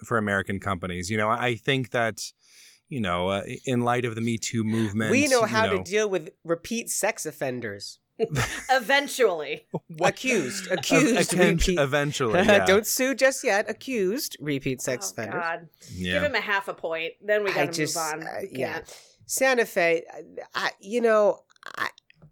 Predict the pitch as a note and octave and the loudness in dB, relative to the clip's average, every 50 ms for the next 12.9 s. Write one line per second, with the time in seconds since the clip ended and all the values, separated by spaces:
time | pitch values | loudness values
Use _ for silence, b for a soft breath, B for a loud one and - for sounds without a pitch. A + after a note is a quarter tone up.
0 | - - - B3+ D4 B3+ G3 E3+ - - - G3+ F#3 F3+ F3+ F3 D#3+ C#3+ B2 A#2 | -8 -6 -4 -2 -2 -2 -2 -2 -4 -4 -2 -2 0 2 2 2 2 2 0 0
1 | - - F#3+ F3+ E3 - D#3 B2+ B2+ B2 A#2+ C3+ C3 - E3 D#3+ D#3 - D#3+ C3+ | -2 -2 0 0 0 0 -2 -2 -2 -2 -2 -2 -2 2 0 0 0 0 -6 -4
2 | B2 C#3 C3 B2+ B2 A#2+ - - - - F3 E3 D#3+ D#3 C#3+ C#3 - - B2+ B2+ | -2 -4 -4 -4 -6 -8 -10 -14 -8 -4 -2 -2 -2 -2 -6 -12 -10 -6 -4 -4
3 | B2 A2 G#2+ _ - A#2 G#2 - - - - - - - - - A#3 C#4+ C#4 E3 | -4 -4 -8 _ -12 -12 -12 -12 -14 -14 -14 -14 -14 -12 -4 -4 -2 0 2 2
4 | F#3+ G3 F#3+ F3 D#3 C#3+ - - - - - - - - G3+ E3+ C3 A2 - - | 4 4 4 4 4 4 4 2 2 4 4 4 4 4 4 2 2 2 2 0
5 | D3 C3+ B2 A2+ G#2+ G2+ F#2 - D3 D3+ - E3+ F3 E3 D#3+ F3 F3 - D#3+ C#3+ | -2 -2 -4 -6 -8 -10 -10 -10 -10 -8 -2 -2 -2 0 2 2 0 2 2 0
6 | D#3 D#3 D3+ E3 F#3 - D3+ D3 C#3 D3+ D3+ E3+ G3+ A#3 A3 - - F#3 F3 F3+ | 0 2 2 0 0 -2 -4 -2 0 0 2 2 0 0 0 0 2 4 4 6
7 | F3 D#3+ C3 B2+ C#3+ D3 D3+ C#3 B2+ D3 C#3+ - - C4+ D4 C4 F3+ D#3 C#3+ D#3+ | 4 4 2 2 2 2 0 0 2 0 0 0 2 2 4 4 4 4 2 0
8 | D3 C#3 - D3+ C3 C3 C3+ - C#3 A#2 A#2+ A2+ A2+ A#2 B2+ C3 A#2+ A#2+ A#2 A2 | 0 0 0 2 2 2 2 2 0 0 2 4 4 2 2 0 -2 0 2 2
9 | G#2+ G#2 G#2+ G#2+ A#2 A2+ - - B2+ A#2 A2+ A#2 A2+ - - C3 - A#2+ G#2+ G#2+ | 2 2 2 0 0 -2 -2 0 0 0 0 0 -4 -6 -8 -8 -6 -4 -2 -2
10 | G#2 - - - D3+ D3+ - - B2+ A#2 A2+ A2+ A#2 B2 - C#3+ B2+ G#2+ G2 F#2+ | -4 -4 -2 -2 -2 -2 -2 -2 -2 0 0 2 2 2 2 2 2 2 2 2
11 | G#2+ C3 D3+ C3 - D3 B2+ A#2+ - - G2+ B2+ A2+ - - D#3+ D#3 E3+ D3 C#3 | 2 2 0 0 -2 -2 -2 -2 -2 -2 -2 -2 -2 -2 0 0 2 2 2 2
12 | C3 C3 E3+ D3 B2+ A#2 - - D3+ F3+ E3 - - - - - - E3+ | 2 2 2 2 2 -2 -4 -2 2 2 2 2 0 -6 -4 -2 0 0